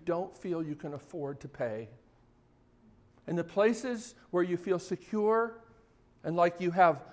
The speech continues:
a lot of resources, you find those things easy to forgive. What does that mean? It means that the key to forgiveness is to see yourself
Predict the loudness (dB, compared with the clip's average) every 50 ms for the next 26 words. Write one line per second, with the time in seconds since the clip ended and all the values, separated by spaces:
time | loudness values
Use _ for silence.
0 | -14 -8 -6 -2 0 2 4 4 4 2 2 -2 -8 -16 -20 -20 _ _ -12 -6
1 | -4 -2 -2 -2 -4 -2 -2 -2 -2 -2 -2 -2 -2 -2 -4 -10 -16 -18 -20 _
2 | _ _ _ _ _ _ _ _ _ -14 -10 -4 -2 0 0 0 0 -2 -4 -4
3 | -6 -6 -6 -6 -8 -6 -4 -4 -4 -4 -4 -6 -6 -6 -8 -10 -10 -6 -4 -4
4 | -4 -2 -4 -4 -4 -2 -4 -6 -8 -8 -10 -8 -6 -6 -6 -6 -8 -8 -6 -4
5 | -4 -4 -4 -4 -4 -2 0 0 0 0 -4 -20 -20 -12 -4 -2 -2 -2 -2 -6
6 | -6 -4 -4 -2 -2 -4 -8 -12 -16 -8 -8 -6 -4 -4 -6 -4 0 0 0 0
7 | 0 -6 -6 -6 -8 -16 -20 -20 -12 -10 -10 -10 -6 -8 -8 -8 -6 -8 -6 -4
8 | -4 -6 -6 -2 0 2 2 2 0 -4